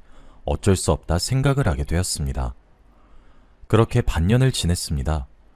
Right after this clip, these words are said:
그렇게 지내기 시작한 초기와 달리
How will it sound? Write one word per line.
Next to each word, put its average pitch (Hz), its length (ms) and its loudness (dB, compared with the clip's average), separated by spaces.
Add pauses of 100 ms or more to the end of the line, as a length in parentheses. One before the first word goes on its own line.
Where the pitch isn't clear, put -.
(720)
그렇게 131 340 4
지내기 117 420 2
시작한 120 640 -2
초기와 139 440 0
달리 87 400 0